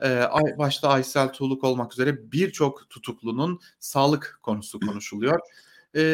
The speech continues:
belki bu konuya ilişkin de bir değerlendirmeniz va-, olur mu diye sormuş bir izleyicimiz.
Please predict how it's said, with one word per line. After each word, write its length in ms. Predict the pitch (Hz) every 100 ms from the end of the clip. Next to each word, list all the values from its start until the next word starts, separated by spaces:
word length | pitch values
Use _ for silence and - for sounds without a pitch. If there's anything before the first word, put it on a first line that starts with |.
| 156 156 156 151 - -
belki 440 | 208 139 - 160
bu 100 | 175
konuya 300 | 170 165 156
ilişkin 340 | 156 147 - 156
de 100 | 147
bir 160 | 143
değerlendirmeniz 760 | 139 139 139 139 139 143 143 135
va-, 200 | 139 139
olur 260 | 139 147 143
mu 220 | 131 123
diye 180 | 120 117
sormuş 420 | - 113 110 107
bir 100 | 110
izleyicimiz. 640 | 107 110 107 160 180 -